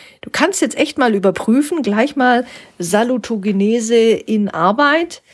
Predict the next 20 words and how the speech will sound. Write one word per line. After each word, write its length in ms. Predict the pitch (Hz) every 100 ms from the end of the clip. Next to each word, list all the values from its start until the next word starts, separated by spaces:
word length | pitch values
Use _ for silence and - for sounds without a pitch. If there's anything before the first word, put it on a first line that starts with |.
| - _ _ _ _ _ _ - - -
als 320 | - - -
du 80 | 233
das 160 | 214
letzte 340 | 220 247 - 240
Mal 300 | 214 208 202
irgendeine 560 | - 226 233 180 190
Herausforderung 840 | 196 175 175 196 - 170 165 165 160
zu 140 | 175
meistern 640 | 165 156 147 - - 180
hattest. 560 | - - - - - - _ _ _ _ _ _ _ _ _ _ _ _ _ _ _ _ _ _ _ _ _ _ -
Wie 300 | 180 269 302
hast 240 | 247 226
du 60 | 208
diese 300 | 202 202 196
gemeistert 640 | 180 175 180 226 233 196 -
unter 240 | 190 175
diesem 460 | 175 220 247 254 190
Aspekt 540 | 180 - 202 196 -
der 80 | 170
Verstehbarkeit? 960 | - - - 208 - - - 151 -